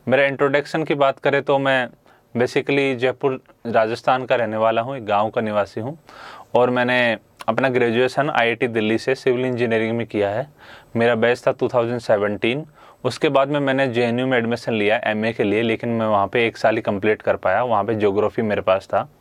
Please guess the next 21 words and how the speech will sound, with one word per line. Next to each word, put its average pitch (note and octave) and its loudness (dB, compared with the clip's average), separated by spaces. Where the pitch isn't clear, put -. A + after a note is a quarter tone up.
और A2+ 2
मेरा A2+ 2
ऑप्शनल A#2+ -2
भी B2+ 2
सब्जेक्ट B2 -2
ज्योग्राफी A#2+ 0
है। C#3 -6
मैंने D#3 2
टू F3 0
थाउजेंड D#3+ 0
सेवनटीन C#3 0
में D3+ -2
मेरे D3+ 0
ग्रेजुएशन C3 0
के D3+ 2
साथ C3 2
ही C3+ -4
मैंने C3+ -2
पहला A#2+ 2
अटेम्प्ट A#2 -4
दिया G#2+ 0